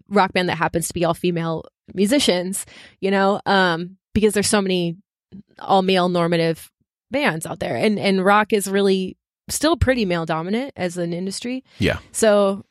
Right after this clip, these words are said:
Speaker 1: we're like, "Dang." So we've been working on songs and we started playing a little bit. And, and just before Christmas, we met our lead guitar player who introduced us to, um, our bass player. And, and our lead guit-,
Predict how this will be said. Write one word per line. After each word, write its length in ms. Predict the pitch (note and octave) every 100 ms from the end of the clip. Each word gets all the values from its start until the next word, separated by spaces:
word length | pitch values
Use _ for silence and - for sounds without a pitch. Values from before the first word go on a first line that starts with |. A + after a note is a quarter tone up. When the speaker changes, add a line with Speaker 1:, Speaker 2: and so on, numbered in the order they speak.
| -
Speaker 1:
we're 140 | A3
like, 200 | A3 G3+ - F#3+
"Dang." 380 | B3+ C#4+ G#3+
So 140 | F3+ A3+
we've 200 | A#3 -
been 200 | G#3 F#3+
working 340 | A#3 C4 B3+
on 100 | A3
songs 600 | G#3 G#3 G3+ G3 F#3+ F#3
and 60 | E3+
we 80 | E3
started 320 | - F#3+ F3
playing 240 | F#3 F#3
a 40 | F3
little 160 | F3+
bit. 140 | F3+ F3+
And, 160 | F3 - - - _
and 360 | F#3+ F#3 F#3 F#3+
just 260 | G#3 G#3+
before 280 | A3+ G#3 G3
Christmas, 540 | F#3 F#3+ F#3+ F3+ F3
we 460 | F3 F3+ E3+ E3+ E3 _
met 420 | - F#3 F3+ E3+ -
our 500 | E3 D#3+ D#3 D#3 E3+ _ _ -
lead 220 | G3 G#3
guitar 260 | G3 F#3+
player 260 | F3 F#3 E3
who 200 | E3 F#3
introduced 440 | E3 F3 E3+ E3
us 200 | E3 D#3
to, 420 | - - E3 D#3+ D#3+ _ _ _
um, 500 | - D#3+ D3+ D3 D#3 E3+ _ -
our 300 | E3 D#3 E3 - _ _
bass 220 | F#3+ F#3+
player. 200 | - E3
And, 200 | E3 G#3+
and 140 | - G3+
our 140 | F#3+
lead 160 | C4 D#4+
guit-, 160 | C4